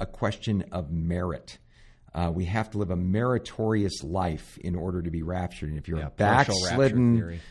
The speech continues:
Speaker 1: uh, Christian, uh, you know, if you're a person who's struggling with doubts, uh, you're gonna walk, uh, wake up in the morning and, you know, your husband's razor is gonna be buzzing in the sink, or, you know, you're gonna hear,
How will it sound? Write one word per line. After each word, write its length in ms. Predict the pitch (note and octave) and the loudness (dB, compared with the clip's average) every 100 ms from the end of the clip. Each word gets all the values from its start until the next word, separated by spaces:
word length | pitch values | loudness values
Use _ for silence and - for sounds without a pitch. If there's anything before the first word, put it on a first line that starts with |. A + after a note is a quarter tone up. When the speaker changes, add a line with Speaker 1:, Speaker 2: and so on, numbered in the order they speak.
| - | -10
Speaker 1:
uh, 300 | - F#2+ G2 | 0 2 4
Christian, 840 | F#2+ - A#2 - - A#2 A2 G#2 G#2 - - - - | 2 2 0 0 2 6 6 4 0 -10 -20 -8 0
uh, 340 | F2 E2 E2 | 2 2 0
you 160 | D#2+ G2 | 0 0
know, 200 | F2+ F2 | 0 0
if 180 | E2 - | -2 -2
you're 380 | F#2 F2+ F2 F2 | 0 0 0 -2
a 40 | |
person 320 | - A2 - | -2 0 2
who's 140 | F#2+ - | 2 0
struggling 400 | A#2+ G#2+ G2+ F2+ | 0 2 2 2
with 160 | E2 | 2
doubts, 640 | B2 B2 A#2 A2+ - - - - - - - | 4 8 6 4 -2 -10 -12 -20 -20 -8 2
uh, 280 | F#2+ F#2 F2+ | 4 4 4
you're 160 | G2 | 2
gonna 320 | G2 F#2 F2+ F2+ | 2 2 0 0
walk, 600 | G2+ G2+ F#2 - - G2+ | 2 0 -2 -8 -6 -2
uh, 220 | F2+ E2+ | 0 0
wake 220 | G2 G2+ | -2 -2
up 160 | G2 F#2 | -2 -2
in 60 | |
the 40 | F#2 | -2
morning 460 | F#2+ G2 F#2+ F#2+ | 0 2 2 2
and, 260 | F2 F2 F2+ | 2 0 0
you 80 | F2+ | 0
know, 180 | F2+ F2 | 0 0
your 120 | E2+ | 0
husband's 400 | F#2 E2+ E2+ D#2 | 0 -2 -4 -2
razor 260 | E2+ E2 | -2 -2
is 120 | D#2+ - | -2 -2
gonna 160 | E2 | 0
be 320 | E2 E2+ D#2+ | 0 0 -2
buzzing 340 | D2+ D#2+ E2+ E2+ | -4 -6 -4 -4
in 80 | E2 | -4
the 80 | |
sink, 380 | D#2 D#2+ D#2+ - | -6 -4 -6 -6
or, 180 | D#2+ D#2+ - - - - | -6 -6 -10 -20 -10 0
you 120 | F2 | 4
know, 160 | E2 | 4
you're 160 | D#2+ F2 | 4 2
gonna 160 | E2+ E2 | 0 0
hear, 420 | F2+ E2+ D#2 | 2 0 -2